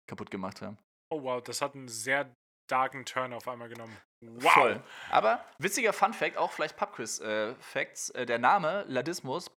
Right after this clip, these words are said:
Speaker 1: beruht nämlich darauf, dass es anscheinend einen fiktiven Anführer gab, den gab's eigentlich gar nicht, der irgendwie Ned Ludd hieß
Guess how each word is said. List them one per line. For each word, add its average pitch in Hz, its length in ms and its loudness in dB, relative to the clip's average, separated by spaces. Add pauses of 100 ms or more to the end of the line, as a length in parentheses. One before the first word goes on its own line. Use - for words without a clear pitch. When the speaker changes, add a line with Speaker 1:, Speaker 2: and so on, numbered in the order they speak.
Speaker 1:
beruht 143 320 -8
nämlich 156 400 -6
darauf, 147 320 -2
dass 139 160 -8
es - 120 -6
anscheinend 135 380 0
einen 131 160 -2
fiktiven 190 540 -4
Anführer 131 460 2
gab, 104 200 4
den 139 80 -8
gab's - 320 0
eigentlich 104 340 -6
gar 98 180 2
nicht, 139 180 -8 (420)
der 87 100 0
irgendwie 131 320 -4
Ned 120 360 0 (100)
Ludd 123 380 0 (960)
hieß 107 380 -6